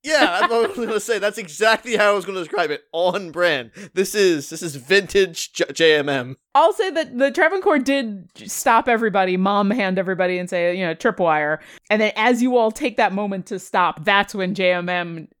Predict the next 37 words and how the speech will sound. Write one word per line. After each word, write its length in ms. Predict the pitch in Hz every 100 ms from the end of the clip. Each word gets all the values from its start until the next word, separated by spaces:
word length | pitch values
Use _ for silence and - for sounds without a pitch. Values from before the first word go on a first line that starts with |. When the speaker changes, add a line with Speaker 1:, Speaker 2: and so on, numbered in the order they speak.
| 185
Speaker 2:
takes 360 | - 220 190 -
the, 140 | 226
the 80 | 208
moment 320 | 202 180 185
to 60 | 254
stop 380 | - 143 131 -
to 120 | 254
flex. 580 | 240 415 294 165 - - _ -
And, 440 | 190 175 170 160 - - - _ _ -
uh, 540 | 202 214 269 269 233 233 - 247
uh, 240 | 233 247
'cause 160 | 208 269
he 80 | 339
didn't 220 | 453 302
see 120 | 311 311
the 80 |
tripwire. 440 | 214 202 170 165 156
He 60 | 240
has 140 | 220
no 240 | 196 214
idea. 300 | 180 165 180
He 120 | 165 185
just 160 | 180
knows 320 | 175 180 175 - - _
he 140 | 277
was 120 | 220 190
told 220 | 247 160
to 60 |
stop. 400 | 165 - 190 131
So 120 | - 160
that 120 | 160 _
he's 220 | - 208 180
now 360 | 170 156 156 _ _ _ _ 262
in 180 | 302
the 80 | 311
dark. 600 | 220 262 226 180 - -
<laughs> 60 | 269